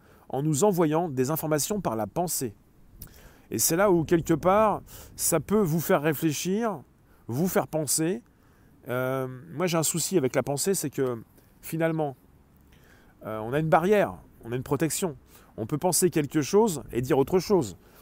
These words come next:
On peut penser quelque chose sans pr-, forcément préciser toute notre pensée. Assia, croyez-vous qu'un malvoyant a beaucoup à vous apprendre et pourtant on lui a pas implanté une puce dans le cerveau ?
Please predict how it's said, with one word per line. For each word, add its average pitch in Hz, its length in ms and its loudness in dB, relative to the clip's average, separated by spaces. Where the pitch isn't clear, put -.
On 117 100 -6
peut 151 100 -2
penser 170 300 2
quelque 151 320 0
chose 220 340 2
sans - 280 0
pr-, 139 220 -4
forcément 156 400 -2
préciser 170 540 -2
toute - 260 2
notre 139 180 -2
pensée. 180 420 0
Assia, 151 380 -2
croyez-vous 165 460 2
qu'un 170 140 2
malvoyant 160 460 2
a 170 60 2
beaucoup 160 300 2
à 143 100 0
vous 139 300 -4
apprendre 160 520 0
et 139 60 -2
pourtant 165 380 -4
on - 40 0
lui 139 100 0
a 120 60 0
pas 165 140 -2
implanté 139 380 -2
une 156 120 -2
puce 165 160 -6
dans 151 60 -2
le 135 40 -2
cerveau ? 117 400 -4